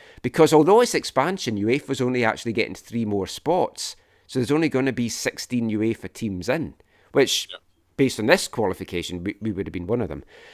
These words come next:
Speaker 1: But initially, there is gonna be sixteen groups of three. So each host city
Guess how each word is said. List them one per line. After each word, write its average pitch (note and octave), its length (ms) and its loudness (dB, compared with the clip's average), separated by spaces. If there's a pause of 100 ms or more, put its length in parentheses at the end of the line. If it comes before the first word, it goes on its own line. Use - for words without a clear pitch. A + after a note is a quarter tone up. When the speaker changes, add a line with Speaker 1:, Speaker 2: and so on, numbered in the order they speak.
(220)
Speaker 1:
But C3+ 140 6
initially, C3+ 640 2 (580)
there B2 200 4
is A#2+ 180 2
gonna B2+ 220 2
be A#2+ 560 0 (160)
sixteen C3+ 800 -2
groups - 360 -4
of G2+ 60 -8
three. G2+ 520 -8 (640)
So - 220 -2
each - 360 -4
host D3 560 0
city A#2 540 -4